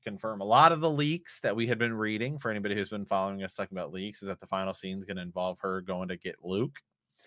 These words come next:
Um, so you have that, and then Obi-Wan's probably gonna fight Vader. He's probably gonna fight Vader to help everyone escape.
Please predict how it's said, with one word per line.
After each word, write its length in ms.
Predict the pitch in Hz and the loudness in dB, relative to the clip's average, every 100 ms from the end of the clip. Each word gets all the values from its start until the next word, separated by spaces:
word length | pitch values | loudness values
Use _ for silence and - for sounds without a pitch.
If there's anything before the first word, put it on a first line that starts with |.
| - - _ _ | -20 -20 _ _
Um, 680 | 107 92 87 87 85 85 87 _ _ _ _ _ _ _ _ | -6 -2 -2 -4 -8 -12 -16 _ _ _ _ _ _ _ _
so 920 | - - 113 101 95 92 90 90 90 - _ _ _ _ _ _ | -10 8 10 12 8 6 4 0 -4 -12 _ _ _ _ _ _
you 120 | 104 95 | -4 -4
have 140 | 87 | 4
that, 440 | 104 113 127 - - - | 8 10 10 8 -2 -8
and 140 | 98 | -4
then 200 | 98 95 | -2 -2
Obi-Wan's 480 | 90 95 95 95 98 | -2 -2 -2 -4 -4
probably 260 | - 95 101 | -2 -2 -2
gonna 140 | 101 | -4
fight 240 | - 107 90 | 2 2 2
Vader. 440 | 101 135 - - _ _ - | -2 -2 -6 -10 _ _ -14
He's 160 | 101 95 | -10 0
probably 320 | 101 95 98 | 2 2 2
gonna 260 | 95 95 87 | 0 -2 2
fight 280 | 101 98 | 2 2
Vader 340 | 90 92 101 101 | 2 2 2 2
to 220 | 95 87 | 0 2
help 220 | 95 95 | 2 2
everyone 360 | 101 95 95 92 | 2 0 -2 -2
escape. 520 | 90 - 123 131 139 | -6 2 4 4 2